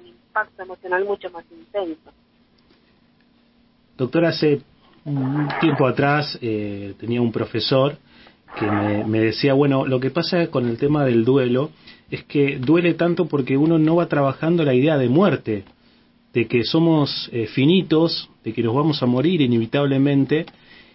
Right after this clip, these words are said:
Speaker 2: y que, eh, van, van pateando esa pelota para adelante. En cambio, cuando uno va aceptando la idea de que en algún momento va a dejar de ser, eh, el, la pérdida de la otra persona, eh, no es tan dolorosa. ¿Esto es así?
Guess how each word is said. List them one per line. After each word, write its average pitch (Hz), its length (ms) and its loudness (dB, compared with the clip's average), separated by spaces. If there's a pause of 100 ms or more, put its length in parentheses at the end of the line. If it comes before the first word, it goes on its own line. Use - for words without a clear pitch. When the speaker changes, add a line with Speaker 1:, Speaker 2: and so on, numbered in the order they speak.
Speaker 2:
y 123 120 -4
que, 127 800 0 (140)
eh, 127 320 0
van, 156 160 0
van 160 420 0
pateando 170 380 0
esa 131 180 -4
pelota 143 320 -2
para 113 180 -4
adelante. 110 680 -2 (520)
En 117 120 -4
cambio, 165 240 4
cuando 143 220 4
uno 180 180 2
va 170 100 2
aceptando 151 540 0
la 113 100 0
idea 131 220 2
de 120 180 2
que 110 140 -4
en 107 80 -4
algún 135 180 0
momento 147 400 2
va 131 80 2
a 139 40 0
dejar 143 280 -2
de 131 120 2
ser, 135 420 0 (680)
eh, 104 840 -2
el, 110 440 -4
la 113 160 -2
pérdida 156 360 2
de 127 60 2
la 123 100 0
otra 131 220 -2
persona, 147 760 -2
eh, 120 280 -2
no 127 120 2
es 139 100 -4
tan 127 200 0
dolorosa. 110 640 0
¿Esto - 180 -10
es 165 100 -4
así? 165 320 -4